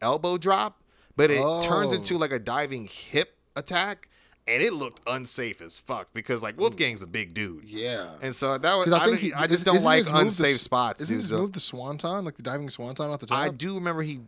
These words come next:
Speaker 1: he has the, <sighs> yeah. And,
Speaker 2: Remember
Speaker 1: um,
Speaker 2: he hit that in, like, the, the tournament back
Speaker 1: yeah,
Speaker 2: in the day.
Speaker 1: that's right. And then, uh, you know, there was an, uh, Kiana James came down at one point, you know, to check on Jensen, and I just felt like this is too
Speaker 2: Yeah,
Speaker 1: many
Speaker 2: they've
Speaker 1: plates
Speaker 2: been
Speaker 1: spinning with this angle of, like,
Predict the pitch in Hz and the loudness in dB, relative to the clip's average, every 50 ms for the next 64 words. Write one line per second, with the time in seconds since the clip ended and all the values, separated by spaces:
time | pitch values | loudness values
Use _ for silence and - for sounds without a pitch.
0 | - _ 131 131 135 143 143 147 143 139 135 113 98 113 104 101 95 - - - | -18 _ -14 -12 -10 -8 -6 -4 -4 -4 -6 -8 -10 -12 -14 -12 -14 -16 -18 -14
1 | 101 101 92 87 82 80 - _ _ _ _ - 127 139 139 135 131 127 - 170 | -10 -10 -8 -8 -10 -12 -16 _ _ _ _ -2 0 2 4 6 6 6 6 6
2 | 180 170 - 160 151 147 139 135 131 131 - - 135 135 131 131 127 127 117 101 | 2 0 0 0 -2 -2 -2 -4 -6 -4 -4 -4 -2 -2 -2 -2 -2 -4 -6 -8
3 | 101 110 - - 160 175 156 123 110 104 98 - _ _ _ _ - 135 139 131 | -14 -10 -2 0 0 0 0 -2 -6 -10 -12 -16 _ _ _ _ -4 2 4 4
4 | 117 95 127 127 120 131 117 117 117 113 117 117 110 101 95 - - - - - | 4 4 0 -2 -2 -2 -2 0 0 2 2 2 2 2 0 -6 -12 -20 -20 -20
5 | - - - - 135 147 156 170 180 175 165 165 156 165 160 156 151 151 147 175 | -20 -20 -8 -6 -4 -2 0 2 2 2 0 -2 -2 0 0 2 0 0 -2 -2
6 | 185 180 175 170 185 196 208 202 196 190 175 165 160 151 156 156 147 - - - | -2 -2 0 0 0 0 0 0 0 -2 -2 -2 0 2 2 2 2 0 0 0
7 | 180 185 196 196 180 127 127 131 139 147 143 - - 160 151 147 147 147 147 143 | 2 2 2 0 -2 -2 -2 -2 -2 -4 -6 -6 -4 -4 -2 0 0 0 0 -2
8 | 143 139 147 147 139 - - 151 151 156 156 151 - _ - - _ _ _ 131 | -2 -2 -2 -4 -4 -4 -4 -4 -2 -4 -4 -6 -12 _ -20 -20 _ _ _ -4
9 | 135 135 131 127 123 120 - - - 139 131 127 - - 127 131 127 127 127 120 | -2 0 0 0 0 -2 -4 -2 -2 -2 -2 -2 -4 -6 -4 -2 0 0 -2 -2
10 | 110 123 131 139 - - 147 139 135 135 139 143 143 135 - 156 139 - 160 143 | -2 -4 -4 -4 -4 -6 -6 -4 -2 -2 -2 -2 -4 -6 -6 -8 -4 0 0 2
11 | 139 139 131 127 131 131 123 123 - _ - - - 156 147 143 127 127 135 151 | 2 2 0 -2 -6 -10 -10 -12 -14 _ -12 -10 -8 -6 -4 -2 -2 0 0 2
12 | 165 180 180 139 139 131 120 113 107 - 143 143 143 143 143 143 139 135 127 - | 2 2 2 2 0 0 -2 -2 0 0 0 0 0 -2 -4 -4 -4 -4 -4 -4
13 | - 123 - - 110 120 123 127 123 127 127 123 113 113 113 107 - | -4 -6 -6 -6 -6 -6 -6 -4 -2 0 0 2 2 2 0 -2 -2